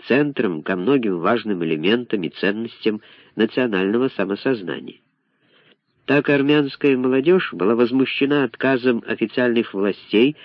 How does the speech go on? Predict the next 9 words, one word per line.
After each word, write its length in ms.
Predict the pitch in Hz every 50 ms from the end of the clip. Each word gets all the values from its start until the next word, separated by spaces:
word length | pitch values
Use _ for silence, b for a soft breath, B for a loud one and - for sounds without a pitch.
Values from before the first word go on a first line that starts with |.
| B B B B B
широко 400 | - - - 95 95 87 - 117
отменить 640 | 117 113 - 110 107 110 107 127 147 147 - - -
и 120 | - - 127
в 60 | 123
Армении, 680 | 123 113 104 92 82 87 104 117 131 131 139 135 127
и 220 | 117 - - 135 113
за 140 | 90 92
её 280 | 87 82 78 78 78 76
пределами 680 | - - 90 87 87 120 160 175 175 175 160 160 156 151